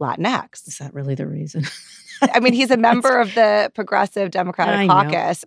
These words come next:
Speaker 1: but this is similar to what we heard, you know, to how Brooke Jenkins was describing, right?
Speaker 2: Yeah.
Speaker 1: People wanna, want her to be, she's too left for some, too right for others, and people think 'cause of how she looks, she should be a certain way.
Speaker 2: Yeah,
Speaker 1: I mean
Speaker 2: well, I know. You know,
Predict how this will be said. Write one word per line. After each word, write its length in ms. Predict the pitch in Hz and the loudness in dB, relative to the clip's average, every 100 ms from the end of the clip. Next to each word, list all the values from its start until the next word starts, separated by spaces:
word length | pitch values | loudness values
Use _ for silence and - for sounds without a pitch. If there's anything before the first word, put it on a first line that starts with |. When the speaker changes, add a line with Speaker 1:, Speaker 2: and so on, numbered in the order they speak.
| - | -2
Speaker 1:
but 220 | 240 226 | -2 0
this 180 | 277 381 | -2 -2
is 100 | 294 | -8
similar 300 | 359 320 311 | -6 -4 -4
to 100 | 247 | 2
what 160 | 214 | 2
we 120 | 214 190 | 2 -2
heard, 360 | 190 180 175 - | 2 2 0 -4
you 100 | 185 | -4
know, 100 | 151 | -2
to 100 | - | 0
how 140 | 165 | 0
Brooke 280 | 156 165 - | 0 -2 -4
Jenkins 500 | - 175 170 151 - | 0 0 0 -6 -6
was 120 | 151 - | -8 -6
describing, 520 | 139 - 123 - 117 | -8 -4 -4 -4 -2
right? 100 | 135 | 0
Speaker 2:
Yeah. 100 | - | 0
Speaker 1:
People 360 | 165 160 160 | -2 0 0
wanna, 300 | 151 165 160 - - | 2 0 0 -8 -2
want 180 | 170 170 | 0 0
her 80 | |
to 80 | 165 | -2
be, 220 | 151 160 160 | -2 -4 -2
she's 160 | 151 | -4
too 140 | - 185 | -2 2
left 220 | 185 - | 2 0
for 100 | 175 | -6
some, 320 | - 165 170 | 0 2 2
too 160 | - 185 | -2 0
right 180 | 180 | 0
for 120 | - 165 | 0 -4
others, 300 | 170 165 151 | 0 0 -2
and 80 | |
people 220 | 190 180 165 | -8 -6 -4
think 240 | 160 151 | -4 -4
'cause 140 | 160 147 | -4 -4
of 80 | |
how 100 | 147 | -2
she 160 | 139 151 | -2 -2
looks, 240 | 196 233 | 0 -2
she 100 | - | -4
should 180 | 156 147 | -8 -8
be 100 | 139 | -10
a 40 | 147 | -8
certain 300 | - - 76 | -8 -10 -12
way. 240 | - - _ | -14 -16 _
Speaker 2:
Yeah, 220 | 175 156 131 | -6 -6 -4
Speaker 1:
I 40 | 139 | -6
mean 140 | 165 | -4
Speaker 2:
well, 220 | 160 156 - - | -4 -6 -10 -10
I 120 | 170 | -8
know. 180 | 151 156 - _ | -6 -10 -18 _
You 160 | 349 370 | -4 -2
know, 340 | 139 214 | -2 -6